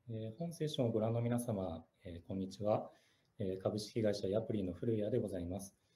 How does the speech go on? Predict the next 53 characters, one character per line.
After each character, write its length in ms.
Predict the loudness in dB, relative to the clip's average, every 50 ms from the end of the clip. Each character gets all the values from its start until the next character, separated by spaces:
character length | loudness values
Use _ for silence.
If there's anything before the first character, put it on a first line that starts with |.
| _ _ _ _ _ _ _
え 80 | -2 -2
ー、 80 | 0 0
本 180 | -2 -2 -2
セ 160 | -4 -4 -6
ッ 20 | -4
シ 160 | -2 -2 0
ョ 100 | 2 0
ン 100 | 2 2
で 100 | 4 4
は、 380 | 4 6 4 4 4 2 -2 -10 -18 _ _
え 140 | -4 -4 -4
ー、 20 |
七 260 | -2 -2 -2 -2 -2 -2 -4
百 160 | -6 -6 -6 -6
二 180 | -4 -4 -4 -4
十 180 | -4 -6 -6 -8 -12 -18 -20 -10 -4
八 60 | -4
ア 40 | -4 -2
プ 120 | -2 -2
リ、 220 | -2 -2 -4 -4 -8 _ _ _ _ _ _ _ _ _ _ -2
え 60 | -2
ー、 60 | 0
累 240 | 0 0 0 0 -2 -2
計 60 | -2
一 260 | -2 -2 -2 -2 -2 -2
億 260 | -2 -2 0 -2 -2
ユ 180 | -2 -2 -4
ー 20 | -2
ユ 180 | 0 2 2
ー 40 | 4 4
の 240 | 2 0 0 -4 -8 _
デ 180 | -2 -2 -2 0
ー 20 |
タ 100 | 0 0
分 240 | 2 2 2 2 2
析 20 | 0 -4 -12 -18 -20
サ 180 | -10 -4 -2
ー 80 | -2 -2
ビ 80 | -4
ス 180 | -6 -10 -8 -8
を 60 | -8 -8 -10 _ _
二 140 | -10 -8 -6
人 20 |
で 120 | -4 -4 -4
提 240 | -2 -2 -2 -2 0
供 180 | 2 2 2
で 140 | 4 4 2
き 80 | 0 -2
た 100 | -4 -4
理 140 | 0 2
由 100 | 2 2
と 160 | 2 4 6 6
は、 220 | 6 6 4